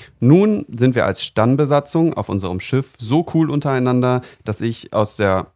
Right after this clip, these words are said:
aus der Nautik gerne meinem Gastronomen aushelfe bei allem, was so anfällt. Sprich Kellnern, Kochen, aber auch die Toiletten zu reinigen. An sich kein großes Ding.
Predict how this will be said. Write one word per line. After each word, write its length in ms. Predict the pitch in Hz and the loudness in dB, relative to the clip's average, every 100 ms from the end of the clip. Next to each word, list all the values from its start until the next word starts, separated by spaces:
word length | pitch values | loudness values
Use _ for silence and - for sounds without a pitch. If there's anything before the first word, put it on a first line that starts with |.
| - | -6
aus 180 | 107 | -4
der 100 | - | -2
Nautik 560 | 98 104 143 147 139 - | 0 0 0 -2 -6 -4
gerne 300 | 117 123 139 | 0 2 2
meinem 260 | 110 104 98 | 2 2 0
Gastronomen 560 | 92 - 98 110 127 | -4 -4 -2 0 0
aushelfe 580 | - 110 - 107 107 110 | 0 -2 -2 -4 -2 -4
bei 140 | 98 - | -4 -4
allem, 300 | 98 110 110 | -2 0 0
was 140 | 107 - | -4 -6
so 100 | - | -6
anfällt. 420 | 87 - - - - - - | -6 -8 -12 -14 -20 -20 -20
Sprich 360 | - 80 - | -12 -10 -6
Kellnern, 580 | - 120 120 117 113 113 | 0 2 2 2 0 -2
Kochen, 520 | - 139 - 127 127 127 - _ _ | 0 0 0 -2 -2 -6 -18 _ _
aber 240 | - 156 127 | 0 2 4
auch 280 | 131 127 - | 2 0 -6
die 120 | 113 | -2
Toiletten 380 | 147 117 - 101 | 2 2 0 -4
zu 100 | 87 | -6
reinigen. 360 | 80 50 - - _ _ - | -6 -8 -12 -14 _ _ -6
An 160 | 110 | -2
sich 280 | 110 196 - | 0 -2 -4
kein 260 | - 107 107 | -2 0 0
großes 400 | - 110 135 - | -2 -4 -4 -6
Ding. 260 | 101 85 | -6 -6